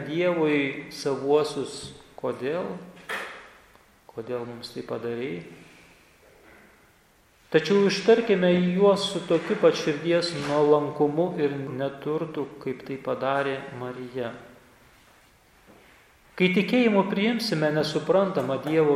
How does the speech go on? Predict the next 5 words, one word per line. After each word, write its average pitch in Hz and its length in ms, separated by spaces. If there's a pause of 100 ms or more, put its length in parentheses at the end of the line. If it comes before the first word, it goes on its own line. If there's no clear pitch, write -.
viedimą, 147 640 (880)
Jėzus 165 640 (100)
apreikš 170 960 (100)
mums 127 400
kryžiaus 143 880